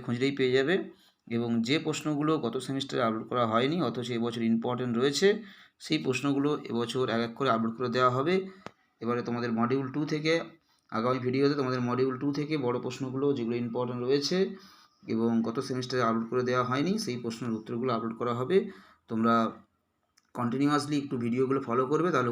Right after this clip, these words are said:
উত্তরগুলো তোমরা পেয়ে যাবে। এবং যারা পার্সোনালি নোটস নিতে চাও পিডিএফ আকারে, তারা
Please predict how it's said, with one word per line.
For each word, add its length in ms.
উত্তরগুলো 380
তোমরা 200
পেয়ে 200
যাবে। 180
এবং 240
যারা 280
পার্সোনালি 500
নোটস 320
নিতে 260
চাও 160
পিডিএফ 340
আকারে, 380
তারা 180